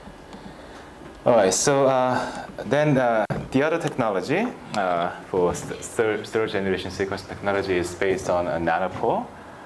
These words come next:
So you can have, uh, like, s-, another, uh, s-, hole, but then, uh, you can derive the D N A coming through the hole using an applied electric field. And then, uh,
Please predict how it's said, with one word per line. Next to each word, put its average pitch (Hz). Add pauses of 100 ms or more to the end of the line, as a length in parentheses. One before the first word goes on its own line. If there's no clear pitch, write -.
(220)
So 95
you 90
can 95
have, 87 (1080)
uh, 73
like, 85
s-, - (380)
another, 113
uh, 92
s-, -
hole, 107 (760)
but -
then, 95
uh, 85
you 95
can 95
derive 113
the 104
D 104
N 95
A 92
coming 92
through 87
the 85
hole 107 (280)
using 87
an 80
applied 87
electric 87
field. 117 (880)
And 92
then, 95
uh, 82